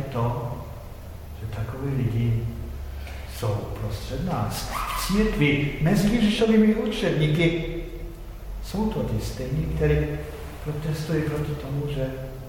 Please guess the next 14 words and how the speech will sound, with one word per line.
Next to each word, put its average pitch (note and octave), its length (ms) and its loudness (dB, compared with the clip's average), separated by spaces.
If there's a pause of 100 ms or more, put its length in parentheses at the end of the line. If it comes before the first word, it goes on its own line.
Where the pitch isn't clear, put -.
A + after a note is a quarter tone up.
(680)
taky C#3 260 -6
ta D3+ 60 -2 (140)
církev D3+ 520 -2 (460)
bude A#2 180 -2
sloužit, A#2+ 580 -2 (1300)
bude A#2 480 2 (460)
nízká A#2 400 0
a A2 200 -4
chudá. G#2 420 -6 (1900)
Ne, C#3 480 4 (280)
vlastně C#3 760 2 (880)
by - 80 -6
se - 140 -4
nám C#3 580 2